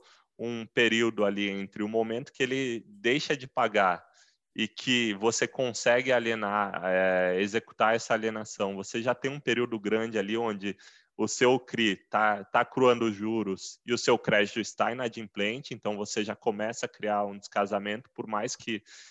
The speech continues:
tenha multa e juros e mora em cima do crédito, a alienação fiduciária é o que vai te pagar. Então, é, o valor do imóvel não tá aumentando com, com essa multa. Então, você está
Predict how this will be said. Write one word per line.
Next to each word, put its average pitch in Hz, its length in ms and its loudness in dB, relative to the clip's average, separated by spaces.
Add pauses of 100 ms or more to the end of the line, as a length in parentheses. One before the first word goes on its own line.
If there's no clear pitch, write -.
(520)
tenha 127 240 4
multa 123 540 4
e 107 100 4
juros 117 800 2
e 104 200 -2
mora 110 720 4
em 110 160 -14
cima 113 260 -4
do 110 140 -2
crédito, 107 640 0 (460)
a 131 80 2
alienação 113 420 2
fiduciária 120 640 2
é 143 60 6
o 160 80 2
que - 140 -8
vai 156 160 2
te - 100 -16
pagar. 139 380 4
Então, 101 320 -2
é, - 20 -2
o 117 180 -4
valor 120 320 4
do 147 120 -2
imóvel 131 420 -4
não 151 200 -10
tá 120 140 -2
aumentando 135 720 -2
com, 135 500 -14
com 135 240 -10
essa 131 220 -2
multa. 113 380 -4
Então, 101 240 -8
você 113 240 -6
está 120 380 -2